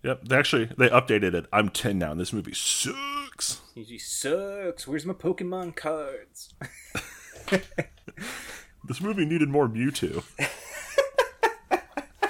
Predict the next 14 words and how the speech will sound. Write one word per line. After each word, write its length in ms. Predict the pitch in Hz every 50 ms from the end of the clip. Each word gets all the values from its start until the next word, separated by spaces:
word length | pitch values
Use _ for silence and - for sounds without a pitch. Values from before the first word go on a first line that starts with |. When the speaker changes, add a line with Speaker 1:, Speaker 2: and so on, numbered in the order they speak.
| - - - - - - - - - 185 190 - - - 165 156 - - - 151 - - - - 165 - - - - 175 - - - - - - - - - -
Speaker 1:
Holes 280 | - 123 123 120 - -
two, 260 | - - 143 131 110
Mewtwo's 460 | 104 110 117 117 - 113 117 117 101
Revenge. 500 | 117 104 104 107 101 90 82 90 92 - - - - -
Um, 340 | 87 92 90 87 90 104 117
Speaker 2:
Oh, 200 | 123 180 202 - -
there 200 | 131 123 135 147
it 60 | 180
is. 280 | 214 196 170 - - -
That's 200 | - 127 131 -
what 100 | 143 147
we're 100 | 156 165
doing. 280 | 170 170 147 139 135 127 - - - - - - 196 -
Uh, 360 | 135 131 123 123 120 117 120